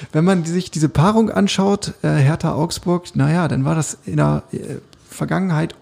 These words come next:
oft und lange trostlos. Das war so eine, so eine endlose Aneinanderreihung an null null, eins null, eins eins, null eins, so die Kategorie. Aber zuletzt war es tatsächlich meist recht unterhaltsam und torreich.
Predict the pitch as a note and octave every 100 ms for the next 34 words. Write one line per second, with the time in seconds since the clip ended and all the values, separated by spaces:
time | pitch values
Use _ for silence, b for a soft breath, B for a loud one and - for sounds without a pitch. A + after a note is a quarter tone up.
0 | _ F#3 G3 - - E3+ D#3 D3+ D3+ D3
1 | - F3 - G#3 G3+ G#3+ D3+ C#3+ C#3+ C#3+
2 | C#3+ C#3+ B B B B - D3+ E3 E3+
3 | G3+ F#3 F3+ E3 - D#3+ D#3 - E3 E3
4 | D3+ D#3 D#3 D3+ - C#3 C#3+ D3 - D#3+
5 | D3 D#3+ D#3+ E3+ F3+ F#3 - D#3 E3 -
6 | E3+ E3 E3 E3 D3+ D3+ - - E3+ E3
7 | - D#3 F3 F#3 D#3+ F3 F3+ E3+ D#3+ D#3
8 | E3 E3 E3+ F3 E3 F3 F#3+ B B B
9 | B B - D3+ - E3+ A3+ - G3 G3+
10 | - F3+ F#3+ G3+ D3 D#3+ F#3 - F3+ F3+
11 | D3 C3+ D#3 - G#3+ F#3+ C3+ C#3 D3+ G#3
12 | -